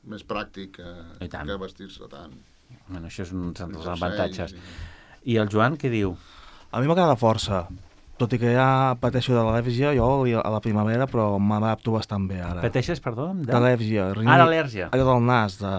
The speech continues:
Speaker 2: Sí,
Speaker 3: i
Speaker 2: a-, als àcars o,
Speaker 3: Sí,
Speaker 2: o als,
Speaker 3: a la
Speaker 2: bueno,
Speaker 3: pols, això.
Speaker 2: les gramínies, sí.
Speaker 3: I em prenc un antihistamínic que em va molt bé i
Speaker 2: Ah.
Speaker 3: ho porto bastant millor i m'agrada molt ara.
Speaker 2: Molt bé. Doncs vinga, entrem en matèria, eh? Eh, i per començar, el Javi.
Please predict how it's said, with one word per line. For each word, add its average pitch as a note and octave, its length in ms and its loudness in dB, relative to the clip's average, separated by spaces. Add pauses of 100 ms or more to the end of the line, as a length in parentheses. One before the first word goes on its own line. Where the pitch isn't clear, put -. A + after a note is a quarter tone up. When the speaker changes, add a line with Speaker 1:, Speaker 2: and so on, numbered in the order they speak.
Speaker 2:
Sí, A#2 220 -2 (340)
Speaker 3:
i C3 100 2
Speaker 2:
a-, A#2+ 460 2
als G2 100 -2
àcars B2 480 0
o, G#2+ 80 4 (160)
Speaker 3:
Sí, G2 260 4
Speaker 2:
o F2 240 2
als, F2 380 -6
Speaker 3:
a - 140 0
la G#2+ 80 4
Speaker 2:
bueno, E2 100 -4
Speaker 3:
pols, B2 400 4
això. G#2+ 160 -6
Speaker 2:
les F#2+ 80 0
gramínies, G2+ 560 0
sí. D#2+ 180 -14
Speaker 3:
I B2+ 140 -6
em A#2+ 100 0
prenc C3+ 160 2
un C3 80 2
antihistamínic C3 540 -2
que A#2+ 80 0
em A2+ 80 2
va A2 80 0
molt A2 240 -2
bé D3 80 -2 (240)
i B2+ 80 -4
Speaker 2:
Ah. F2 140 -2
Speaker 3:
ho - 20 -6
porto A2+ 240 -4
bastant G#2+ 320 -6
millor F2 240 -8
i - 20 -10
m'agrada F#2 320 -10
molt F2+ 300 -12
ara. F2+ 240 -18 (200)
Speaker 2:
Molt G2 280 0
bé. - 60 -16 (480)
Doncs C3 180 4
vinga, A#2+ 240 2
entrem B2 260 2
en E3+ 140 6
matèria, E2 480 0 (160)
eh? G#3 160 4 (540)
Eh, A#2 880 2
i A2+ 40 2
per A2+ 160 -2
començar, D3+ 400 4
el F#3+ 60 0
Javi. F#2+ 340 4